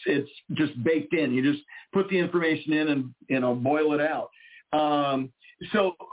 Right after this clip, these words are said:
most of it is the systems that are in place, a good franchisor that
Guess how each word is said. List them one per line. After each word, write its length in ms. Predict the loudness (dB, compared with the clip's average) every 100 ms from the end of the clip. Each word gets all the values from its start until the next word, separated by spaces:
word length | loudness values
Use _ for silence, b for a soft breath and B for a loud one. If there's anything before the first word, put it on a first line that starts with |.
| 0
most 400 | 2 4 0 -2
of 160 | -2 -2
it 80 | -2
is 160 | -2 -2 -4
the 120 | -4 -2
systems 360 | -2 0 0
that 100 | 2
are 80 | 2
in 140 | 0
place, 360 | -4 -2 0 -2 -4
a 40 | -2
good 260 | -2 -2 -2
franchisor 680 | -4 -4 -4 -4 -2 -4 -2
that 120 | -2